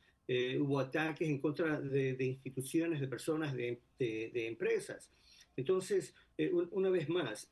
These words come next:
lo que esperamos es de que la verdad salga y de que se imparta las sanciones correspondientes no solamente a ex agentes, como en este caso Timothy Thibault, ah,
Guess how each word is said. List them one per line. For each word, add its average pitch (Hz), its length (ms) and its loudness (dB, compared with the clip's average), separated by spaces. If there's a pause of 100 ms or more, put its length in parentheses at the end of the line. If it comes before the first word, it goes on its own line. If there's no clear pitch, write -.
lo 147 220 0
que 151 100 0
esperamos 143 840 0
es 147 140 0
de 135 120 0
que 131 100 -2
la 113 300 -2
verdad 135 500 0
salga 139 580 -4 (400)
y 220 240 0
de 190 280 4
que 165 360 2 (320)
se - 180 2
imparta 180 760 2
las 139 220 0
sanciones 180 560 2
correspondientes 151 800 0
no 160 140 4
solamente 156 640 0
a 107 160 -6
ex 196 240 0
agentes, 170 600 0 (340)
como 131 200 0
en 135 60 0
este 139 180 -2
caso 160 560 0
Timothy 160 380 2
Thibault, 139 280 -2
ah, 120 560 -2